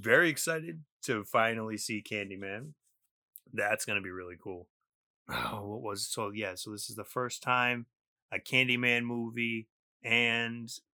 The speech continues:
a Michael Myers movie are coming out the same year, I think. I mean, there haven't been that many Candymans compared to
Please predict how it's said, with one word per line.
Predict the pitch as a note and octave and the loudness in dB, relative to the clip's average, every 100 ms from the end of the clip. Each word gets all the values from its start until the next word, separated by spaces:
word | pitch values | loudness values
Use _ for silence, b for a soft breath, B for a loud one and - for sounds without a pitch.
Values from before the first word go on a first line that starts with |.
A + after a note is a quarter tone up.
| _ _ | _ _
a | A2+ | 0
Michael | A#2 A#2+ G#2 | 2 0 0
Myers | G#2+ A#2 B2+ B2 | 4 6 6 2
movie | C3 C3+ C3+ C#3 B2 | -2 -4 -6 -8 -4
are | A#2 B2 | -4 -2
coming | B2+ B2 | -4 -4
out | B2+ C3 | -6 -6
the | G#2+ | -4
same | C3+ B2+ A#2 | -2 -2 -2
year, | A#2+ C#3 C#3+ | -2 -4 -6
I | |
think. | C#3 D#3 D#3 _ _ _ _ _ _ _ B2+ | -10 -14 -16 _ _ _ _ _ _ _ 2
I | |
mean, | B2+ A#2+ | 4 6
there | A#2+ | 6
haven't | B2 A2+ G#2 | 6 6 -2
been | G#2 G2 | -4 -2
that | G2 | -2
many | G#2 G2 F2 - | -2 -6 -8 -8
Candymans | G#2 G2+ F#2+ F#2+ F2+ F2+ - - _ _ _ | -4 -4 -4 -6 -8 -8 -14 -16 _ _ _
compared | F#2+ G#2 F#2+ - | -6 -2 -2 -2
to | F2 | -12